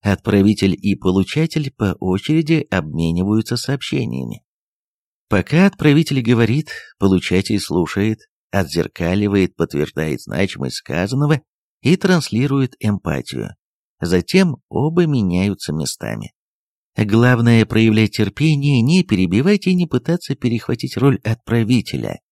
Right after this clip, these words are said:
когда ваша очередь быть получателем. Техники активного слушания помогают усвоить, уяснить, запомнить сказанное и отреагировать на него.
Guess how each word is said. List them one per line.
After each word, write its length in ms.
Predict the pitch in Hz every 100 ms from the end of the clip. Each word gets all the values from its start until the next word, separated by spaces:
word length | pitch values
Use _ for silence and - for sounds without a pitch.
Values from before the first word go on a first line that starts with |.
| _ _ _
когда 360 | - 82 80 82
ваша 420 | 87 82 - 80 -
очередь 500 | 78 73 107 120 117
быть 360 | 80 73 - - _
получателем. 800 | 98 117 131 - 60 - 50 - _ _ _ _ _ _ _ _ _
Техники 560 | - 127 165 165 165 147
активного 640 | 131 - - 123 113 110
слушания 580 | 92 - 170 196 180 165
помогают 580 | - 95 92 131 175 -
усвоить, 840 | 95 - 78 98 101 98 - -
уяснить, 760 | - 180 98 - - 104 147 123
запомнить 580 | - - - 123 110 82
сказанное 680 | - - 123 160 170 175 147
и 200 | - 135
отреагировать 880 | 131 - 131 131 127 160 85 69
на 60 | -
него. 320 | 64 52 55